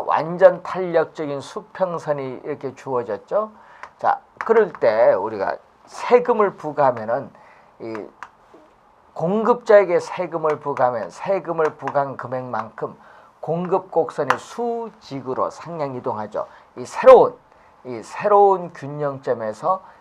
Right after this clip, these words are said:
새로운 균형점에서 뭐가 변화가 없다? 새로운 균형점에서 가격이 변화가 없죠.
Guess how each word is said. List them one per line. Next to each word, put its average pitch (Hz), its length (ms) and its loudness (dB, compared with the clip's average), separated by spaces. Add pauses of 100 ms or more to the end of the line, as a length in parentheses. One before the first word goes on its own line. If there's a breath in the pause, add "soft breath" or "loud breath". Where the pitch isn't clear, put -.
새로운 202 500 0
균형점에서 139 880 -6
뭐가 135 300 4
변화가 147 280 4
없다? - 340 2 (460 loud breath)
새로운 180 520 0
균형점에서 143 960 -4 (400 soft breath)
가격이 156 640 -6
변화가 127 400 -4
없죠. - 300 -10